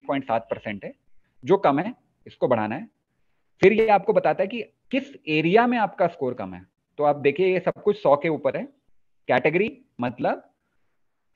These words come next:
सारे कैटेगरीज हैं या नहीं मेरे पास। तो अगर मैं एक बिरयानी प्लेयर की बात कर लूं, तो एक बिरयानी आ जाएगा, उसमें हो सकता है चिकन स्टार्टर एक और कैटेगरी है, फिर डेजर्ट्स कैटेगरी है, बेवरेजेस कैटेगरी है। तो इनका स्कोर ठीक है, बहुत खराब भी नहीं है,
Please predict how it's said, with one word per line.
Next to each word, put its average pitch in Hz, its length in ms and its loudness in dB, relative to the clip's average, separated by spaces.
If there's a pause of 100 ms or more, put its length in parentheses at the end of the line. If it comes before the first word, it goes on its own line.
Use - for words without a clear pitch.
सारे 160 220 6
कैटेगरीज 160 480 2
हैं 120 120 -2
या 127 60 -4
नहीं 107 100 -8
मेरे 98 140 -10
पास। 92 440 -14
तो 120 60 -4
अगर 120 160 0
मैं 139 120 0
एक 127 140 -4
बिरयानी 123 360 0 (560)
प्लेयर 127 240 2
की 131 100 -6
बात 120 200 2
कर 117 80 0
लूं, 147 260 -6
तो 123 120 -8
एक 113 160 -4
बिरयानी 110 380 0
आ 123 100 2
जाएगा, 113 440 2
उसमें 117 260 -8
हो 113 60 -6
सकता - 240 -6
है 110 160 -4
चिकन 127 240 -4
स्टार्टर 120 360 0
एक 117 120 -2
और 113 140 2
कैटेगरी 101 420 -6
है, 98 240 -8
फिर 107 240 -8
डेजर्ट्स 110 520 4
कैटेगरी 107 440 -4
है, 101 120 -4
बेवरेजेस 123 500 2
कैटेगरी 101 440 -8
है। 180 160 -16 (560)
तो 214 380 4 (140)
इनका 165 260 2
स्कोर - 420 2
ठीक 202 200 4
है, 87 160 -6 (440)
बहुत 135 300 4
खराब 156 220 4
भी 175 140 -2
नहीं 185 140 -6
है, 277 180 -10